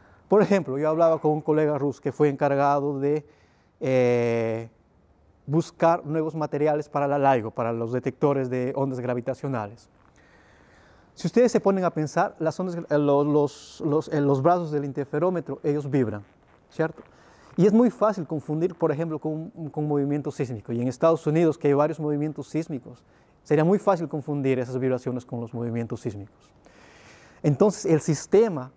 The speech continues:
de soporte de los detectores en la laigo tienen que ser altamente precisos.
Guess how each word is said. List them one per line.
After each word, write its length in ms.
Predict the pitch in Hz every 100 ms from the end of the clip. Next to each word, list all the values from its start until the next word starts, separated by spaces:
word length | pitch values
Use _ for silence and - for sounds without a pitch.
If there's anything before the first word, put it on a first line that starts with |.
| -
de 100 | 135
soporte 720 | 147 131 170 165 135 123 120 _ _ _
de 140 | 143 147
los 160 | 131
detectores 760 | 131 131 123 160 165 135 120 139
en 100 | 120
la 100 | 127
laigo 400 | 147 143 117 123 _ _
tienen 240 | 165 165 151
que 100 | 147
ser 300 | - 160 - _ _ _
altamente 540 | 165 196 185 160 156
precisos. 720 | 160 156 - 113 - - _